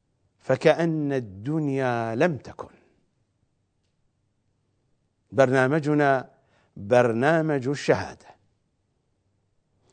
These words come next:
وكأن الآخرة لم تزل، فها نحن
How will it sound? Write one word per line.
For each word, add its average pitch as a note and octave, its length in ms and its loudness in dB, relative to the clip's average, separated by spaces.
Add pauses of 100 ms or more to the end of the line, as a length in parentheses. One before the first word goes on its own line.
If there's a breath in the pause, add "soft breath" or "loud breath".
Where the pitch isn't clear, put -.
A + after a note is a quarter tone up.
(140)
وكأن D3+ 600 2
الآخرة B2+ 920 0
لم A#2+ 180 -2
تزل، D#2+ 360 -16 (2500)
فها A#2+ 300 0
نحن B2+ 580 -4